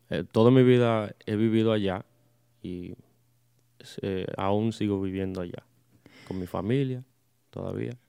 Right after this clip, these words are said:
Y, mm, bueno, si hablamos de mis raíces allá en la República Dominicana, eh, mi familia de ambas partes,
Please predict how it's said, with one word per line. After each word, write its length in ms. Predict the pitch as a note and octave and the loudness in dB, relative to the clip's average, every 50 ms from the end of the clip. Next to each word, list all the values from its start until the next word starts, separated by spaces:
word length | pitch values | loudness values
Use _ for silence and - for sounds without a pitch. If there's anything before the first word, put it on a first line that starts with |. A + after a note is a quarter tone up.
| _ _ _ _ _ _ _ _ _ _ _ _ _ | _ _ _ _ _ _ _ _ _ _ _ _ _
Y, 640 | - G2 G2 F#2+ F#2+ F#2+ F#2+ F#2 F#2 F2+ F2+ F2+ F#2+ - _ _ _ _ _ _ _ _ - - | -6 -4 -2 -2 -2 -2 -2 -4 -4 -6 -6 -8 -12 -16 _ _ _ _ _ _ _ _ -12 -8
mm, 300 | G2+ G2 G2+ G2 G2 F#2+ | -4 -2 -2 -2 -2 0
bueno, 320 | G2 G2+ G#2 G2+ G2+ G2 | 0 0 0 0 0 -2
si 160 | F#2+ - - G2+ | -2 -4 -2 -2
hablamos 480 | G2 F#2+ F#2+ G2 G2+ G#2+ A2 G#2+ G#2 G2+ | -2 0 0 2 2 4 4 4 4 2
de 520 | G#2 G#2 G2+ G2+ G2+ G2 F#2+ F#2+ F#2+ F#2+ F#2+ | 2 2 4 4 2 2 0 0 -2 -4 -4
mis 200 | G2 G2+ F#2+ F#2+ | -2 -4 -2 0
raíces 600 | G2+ G2+ G2 G2+ G#2 G2 - G#2+ G2+ F#2 - - - | 2 2 4 2 2 2 2 0 0 0 -2 -6 -4
allá 380 | F#2+ F#2+ F#2 G2 G#2+ G#2+ A2 | -4 0 2 4 6 6 6
en 80 | G#2 G2+ | 4 2
la 100 | G2 F#2 | 0 -2
República 460 | F#2+ F#2+ G#2 G2 F#2+ G2 F#2+ G2+ F#2+ | -4 -4 -4 -4 -4 -4 -4 -2 -2
Dominicana, 640 | F#2+ F#2+ F#2+ F#2+ F#2+ F2+ - A#2 A#2+ A#2 A#2 A#2 - _ _ _ _ - - - _ _ _ _ _ _ _ - | -2 -2 -4 -4 -6 -4 -2 0 0 0 -2 -4 -8 _ _ _ _ -20 -20 -20 _ _ _ _ _ _ _ 2
eh, 240 | G2+ F#2+ F#2+ F#2 | 2 4 4 4
mi 160 | F#2 F#2+ G2 F#2 | 2 2 0 0
familia 500 | - G2 F#2+ G2 G2 G2+ G#2 A2 A2 G#2 | 2 0 2 2 4 4 4 6 4 6
de 120 | G#2 G2+ | 6 4
ambas 300 | G2+ G#2 G#2+ G#2+ A2+ - | 4 4 4 2 0 0
partes, 640 | - - G2+ G2 F#2 F2+ - - G2+ G#2 B2 - | 0 2 2 2 2 0 -4 -6 -6 -6 -8 -10